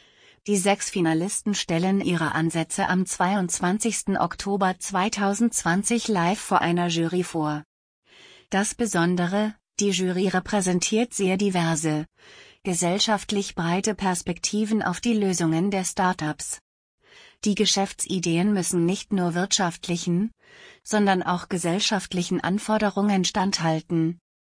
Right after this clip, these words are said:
The Journalist, Vicky Bargel, Startup-Redakteurin T drei N. The Scientist, Elisabeth Eberling,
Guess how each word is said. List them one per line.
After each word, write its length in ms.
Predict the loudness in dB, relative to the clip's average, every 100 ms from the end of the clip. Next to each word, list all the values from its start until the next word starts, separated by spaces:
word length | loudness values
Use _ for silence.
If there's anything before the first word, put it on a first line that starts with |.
| _ _ _ _ _ _ _ _ _ _ -20 -20 -20 -4
The 60 | 0
Journalist, 880 | 2 2 4 2 0 -2 -4 -8 -12 _
Vicky 360 | -4 -2 0 0
Bargel, 540 | 2 2 2 2 0 -4 _ -8
Startup-Redakteurin 1400 | -2 0 0 0 0 0 0 0 -2 -4 0 0 0 0
T 180 | 0 -2
drei 280 | 0 0 2
N. 380 | 2 2 0 -4 _ _ _ _ _ _ -20 -20 -20 -20 _ _
The 140 | -6 -4
Scientist, 920 | 0 2 2 2 0 -2 -4 -6 -10 _ -2
Elisabeth 680 | 2 2 4 4 2 0
Eberling, 640 | -2 0 0 2 2 0